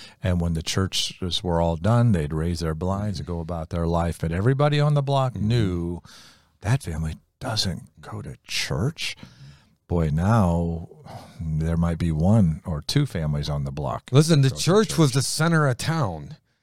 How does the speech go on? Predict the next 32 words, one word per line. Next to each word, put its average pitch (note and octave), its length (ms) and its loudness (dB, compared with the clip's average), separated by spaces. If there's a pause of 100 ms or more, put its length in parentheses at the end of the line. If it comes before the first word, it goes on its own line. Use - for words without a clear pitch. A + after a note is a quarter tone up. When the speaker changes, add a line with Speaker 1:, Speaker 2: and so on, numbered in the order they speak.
Speaker 1:
Mm-hmm. E2+ 120 -20 (280)
Yeah. D3 140 -4 (300)
Speaker 2:
The D3+ 120 4
church F3+ 540 2
was D#3+ 160 4
the C3 100 4
meeting D3 540 4
place. B2 400 2
The A#2+ 140 -2
church D#3+ 500 -2
was C#3 220 0
the C3+ 100 -2
town C#3 460 0
hall. A#2+ 460 6
The G2+ 120 0
church E3 500 2
was C#3+ 380 4
the C3 120 2
school. C3+ 680 6
The A2+ 120 0
church, D#3+ 400 0 (220)
the C#3+ 120 6
church F3 380 -2
was C#3+ 220 4 (160)
everything. C#3 540 2
And A#2 100 2
when C3+ 140 4
it D3 60 2
was A#2+ 220 -2
everything, D#3+ 680 0 (560)
the A2 120 0
country C3 920 0